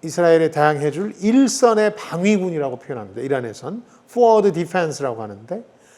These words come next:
아, 한마디로 전면전은 원치 않고, 그렇다 그래서 이 대리 세력들이 결정적으로 와야 되는 것도 원치 않습니다. 자기들, 아, 주변부를 이렇게 보호해줄 수 있는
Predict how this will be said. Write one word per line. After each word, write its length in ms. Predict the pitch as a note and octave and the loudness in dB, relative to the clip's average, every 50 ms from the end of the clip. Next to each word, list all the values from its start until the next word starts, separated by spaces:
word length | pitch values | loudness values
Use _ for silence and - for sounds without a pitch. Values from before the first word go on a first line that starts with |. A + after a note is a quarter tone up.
| _ _ _ _ _ _ _ _ - | _ _ _ _ _ _ _ _ -8
아, 220 | A3 - - - - - - _ | -6 -6 -6 -6 -10 -16 -20 _
한마디로 440 | _ - A3 B3+ C4 B3 B3 C4 B3 | _ -12 -4 -2 0 0 0 0 0
전면전은 600 | - - F#3 G#3 C4 D#4 D4+ C#4 B3 A#3 A#3+ B3 | 0 2 2 4 4 4 4 6 6 6 6 4
원치 340 | A3+ E3+ C#3+ C#3+ C3 - - | 2 -2 -4 -6 -6 -6 -6
않고, 480 | G#3 E3 B2+ A#2+ - - - F3 - - _ _ _ _ _ _ _ _ _ _ | -6 -6 -8 -12 -16 -14 -14 -14 -14 -16 _ _ _ _ _ _ _ _ _ _
그렇다 320 | - F3+ F3+ F#3 A3 G#3+ | -4 -4 2 4 4 6
그래서 600 | F#3+ F#3+ F3+ E3+ - G#3+ A3+ A#3+ C4+ C4+ - - - _ _ _ _ _ _ _ _ | 6 4 2 2 2 2 2 2 2 0 -6 -14 -20 _ _ _ _ _ _ _ _
이 280 | D3 C3 C3 C3 B2+ B2 | -10 -8 -6 -6 -8 -10
대리 300 | - A#2+ C#3+ D#3+ G3+ G#3 | 0 2 2 4 4 2
세력들이 540 | F3+ - F#3 F3+ F3 E3+ E3+ - E3+ E3 E3 | 0 0 0 0 0 -2 -4 -6 -10 -10 -12
결정적으로 880 | - - C#3+ F3 F3+ - - B3+ A#3+ A3+ G#3+ F#3 F#3+ F#3 F#3 F#3 E3+ C3 | -8 -6 -4 -4 -4 -2 -2 0 0 0 0 -2 -4 -4 -2 -4 -4 -4
와야 280 | B2 C3+ D3 E3 F#3 | -4 -2 -2 -2 -2
되는 280 | E3 F3+ E3+ E3 D#3+ D3+ | -2 -2 -4 -4 -4 -4
것도 320 | D3+ C3 - - G3+ F#3 | -6 -6 -6 -8 -8 -8
원치 320 | D3+ C#3 C3+ B2+ - - D3+ | -6 -8 -8 -10 -12 -12 -12
않습니다. 340 | B2+ - - - A2+ - | -14 -14 -16 -20 -18 -8
자기들, 420 | - D3+ E3 F3 F#3 F#3 E3+ D3 - - _ _ _ _ _ _ _ _ _ _ | -6 -4 -4 -2 -4 -4 -4 -6 -10 -14 _ _ _ _ _ _ _ _ _ _
아, 120 | C#3 B2 - | -18 -16 -16
주변부를 640 | - - D#3+ F3+ F#3 F3+ E3+ D#3 D#3 D3 D3 C#3 C3 | -12 -2 0 0 2 2 0 -2 -4 -2 -2 -4 -6
이렇게 220 | A#2+ - - C#3 | -8 -10 -10 -12
보호해줄 640 | - - E3+ F3 F#3 F3+ F3+ F3+ D3+ D3 D3 C3+ B2 | -8 0 4 6 6 6 6 4 2 0 -4 -8 -8
수 140 | - - C#3+ | -10 -10 -8
있는 300 | C3 C3+ D#3+ F#3 F#3+ | -8 -8 -8 -8 -12